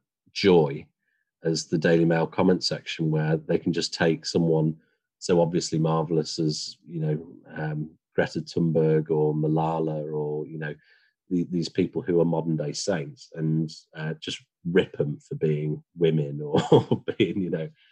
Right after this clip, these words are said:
uh, foreign or just, just, um, yeah. So that, that was kind of my inspiration for it. I just want, and also I think the,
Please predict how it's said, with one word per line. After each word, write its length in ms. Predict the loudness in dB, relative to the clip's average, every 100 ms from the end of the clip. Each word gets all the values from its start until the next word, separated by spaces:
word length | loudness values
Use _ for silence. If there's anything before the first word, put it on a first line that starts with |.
| _ _ -8
uh, 140 | -8
foreign 600 | -2 2 4 4 2 -2
or 260 | -4 -6 -8 -10 -4
just, 500 | 0 0 -2 -8 -18 -18 -18 -20 -20 -20 -20 _ _ _
just, 360 | -2 -2 -6 -8
um, 520 | -8 -8 -6 -6 -8 _ _
yeah. 180 | 4 4
So 140 | 4 4
that, 180 | 4 4
that 140 | 4
was 120 | 2
kind 180 | 4 2
of 80 | 4
my 200 | 4 4
inspiration 640 | 4 2 2 4 4 0 -4
for 140 | -6
it. 40 | -4
I 40 |
just 160 | -4 0
want, 160 | 0 0 -14 -8 4
and 80 |
also 260 | 6 8 4
I 60 | 6
think 240 | 4 4
the, 280 | 4 4